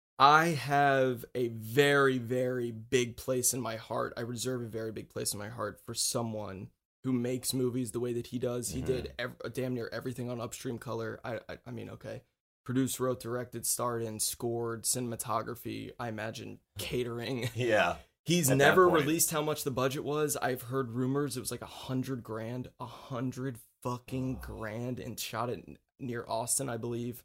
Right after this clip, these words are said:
Speaker 1: I actually got to interview the guy that plays the sampler, the pig guy, Andrew Simpson. Great guy. I interviewed him for my blog a few years ago, and he gave me some behind the scenes stuff on it, but definitely probably my favorite, yeah, my favorite mindfuck movie of the decade. I'm a huge fan of mindfuck films.
Speaker 2: Yeah,
Speaker 1: And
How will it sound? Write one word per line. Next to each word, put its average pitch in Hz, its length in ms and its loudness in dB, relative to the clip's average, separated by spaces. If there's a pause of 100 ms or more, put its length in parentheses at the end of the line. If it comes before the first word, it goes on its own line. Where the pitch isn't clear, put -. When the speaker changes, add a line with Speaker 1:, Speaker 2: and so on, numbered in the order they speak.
(240)
Speaker 1:
I 165 60 -2
actually 151 240 0
got 147 100 2
to 139 120 -4
interview 127 300 -4
the 110 80 -10
guy 110 140 -4
that 110 140 -6
plays 120 240 -4
the 95 80 -6
sampler, 110 520 -4
the - 80 -14
pig 117 280 -8
guy, 73 280 -6 (440)
Andrew 123 260 0
Simpson. 110 480 -2
Great 131 300 -2
guy. 101 360 -4
I - 40 -6
interviewed 117 320 -4
him 120 80 -6
for 107 140 -12
my 101 100 -2
blog 104 260 -4
a 113 60 -8
few - 140 -12
years 104 180 -8
ago, 104 120 -6
and 117 120 -10
he 127 100 -4
gave 123 140 0
me 110 80 -6
some 110 160 -4
behind 107 360 -8
the 120 60 -10
scenes 113 360 -4
stuff 120 280 -6
on 110 140 -4
it, 107 120 -8
but 92 240 -4 (300)
definitely 160 400 4
probably 170 300 4
my 143 120 4
favorite, 135 460 4
yeah, 143 140 6
my 123 160 0
favorite 147 300 6
mindfuck 127 500 -2
movie 117 240 -2
of 98 60 -8
the 104 60 -8
decade. 104 540 -4
I'm 113 100 -6
a 113 40 -8
huge 127 260 -2
fan 113 240 -4
of 110 60 -6
mindfuck 101 480 -8
films. 98 420 -8
Speaker 2:
Yeah, 73 260 4
Speaker 1:
And 110 120 -8